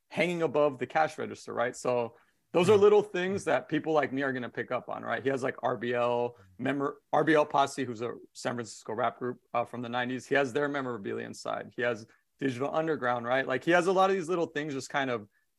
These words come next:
Speaker 1: organically sprinkled in his space, and, and I'm gonna pick up on those things, right? Like, Bay Area people are gonna see that and know that this guy is really just, you know, has a love for the Bay. So, um, he, he couldn't make it today, but, uh, he,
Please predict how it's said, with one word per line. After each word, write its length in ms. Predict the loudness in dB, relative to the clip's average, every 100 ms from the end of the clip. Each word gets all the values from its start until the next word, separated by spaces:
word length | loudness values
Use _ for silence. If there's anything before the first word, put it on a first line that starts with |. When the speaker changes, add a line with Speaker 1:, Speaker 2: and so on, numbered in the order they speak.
| -6
Speaker 1:
organically 560 | -2 2 2 2 -2
sprinkled 480 | -4 -4 -4 -2 -2
in 80 | -2
his 160 | -6 -10
space, 460 | -4 0 0 -2
and, 220 | -6 -8 -8
and 200 | -8 -4
I'm 100 | -2
gonna 160 | 2 2
pick 240 | 0 0
up 160 | -2 -2
on 140 | -6
those 160 | -8 -12
things, 200 | -10 -6
right? 160 | -4
Like, 180 | -2 -2
Bay 80 | 0
Area 200 | 2 2
people 300 | 0 -2 -2
are 40 |
gonna 200 | -4 -6
see 200 | -10 -6
that 280 | -2 0 -2 -8 _ _ -6
and 160 | 2
know 160 | 4 6
that 160 | 4
this 200 | 2 -2 0
guy 240 | 2 2
is 160 | -2 -2
really 440 | 0 0 -2 -6 _ _ _ _ -6
just, 300 | -6 -6 -16 -8
you 100 | -2
know, 100 | 2
has 160 | 4 4
a 60 |
love 200 | 4 2
for 100 | 0
the 60 | -4
Bay. 280 | -4 -6 -8
So, 500 | -4 -2 0 -4 -6 _ _ _
um, 580 | 2 4 4 0 -4 -10 -10
he, 180 | -2 0
he 100 | 2
couldn't 260 | 4 6 6
make 160 | 2
it 120 | 0 -4
today, 340 | -2 2 2
but, 220 | 2 2
uh, 260 | 4 4 2
he, 140 | 0